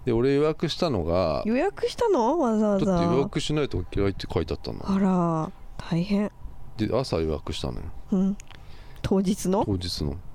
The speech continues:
Speaker 2: あら。
Speaker 1: 二十四時間オッケーって書いてあるからさ。
Speaker 2: はんはん。
Speaker 1: で、予約したらさ、す-、
Speaker 2: うん。
Speaker 1: すぐに予約、あの、なんだ、「今日予約したいんですけど」って言ったら、
Speaker 2: うん。
Speaker 1: 「え、何名ですか？」って、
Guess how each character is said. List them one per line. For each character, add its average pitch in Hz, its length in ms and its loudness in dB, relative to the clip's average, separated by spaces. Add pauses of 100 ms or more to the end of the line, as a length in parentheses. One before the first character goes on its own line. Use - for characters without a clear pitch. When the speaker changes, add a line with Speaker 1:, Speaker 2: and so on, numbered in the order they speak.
(300)
Speaker 2:
あ 135 100 0
ら。 143 500 0
Speaker 1:
二 156 120 2
十 139 100 0
四 98 120 2
時 104 100 -4
間 87 120 0
オ 82 100 0
ッ - 100 -4
ケ - 80 -2
ー 76 40 0
っ - 20 -16
て - 80 -12
書 - 80 -2
い - 40 -2
て - 100 -6
あ 57 40 -4
る - 40 -8
か - 120 -8
ら - 80 -8
さ。 208 80 0
Speaker 2:
は 196 80 2
ん 185 100 -2
は 170 240 0
ん。 180 100 -8 (380)
Speaker 1:
で、 - 80 0
予 101 100 4
約 98 160 -2
し - 80 -4
た 92 60 0
ら 71 80 0
さ、 78 120 -4
す-、 80 180 -6
Speaker 2:
う 214 100 0
ん。 202 80 2
Speaker 1:
す - 80 0
ぐ 80 120 -2
に 78 100 -2
予 78 100 0
約、 82 260 -4 (760)
あ 82 100 -2
の、 78 220 -4 (640)
な 78 120 -2
ん 67 40 -8
だ、 - 180 -10 (840)
「今 139 100 2
日 110 80 4
予 110 40 2
約 127 220 -2
し - 60 -6
た 151 100 0
い 143 40 0
ん 127 40 0
で 101 80 0
す - 100 -6
け 80 80 0
ど」 76 100 0
っ - 20 -6
て - 120 -10
言 - 60 -10
っ - 40 -12
た 67 120 -2
ら、 62 280 -2
Speaker 2:
う 262 60 0
ん。 233 300 0 (1120)
Speaker 1:
「え、 107 180 -2 (180)
何 143 180 0
名 82 100 0
で 69 100 -6
す - 100 -12
か？」 78 140 -4
っ 76 40 -6
て、 - 140 -14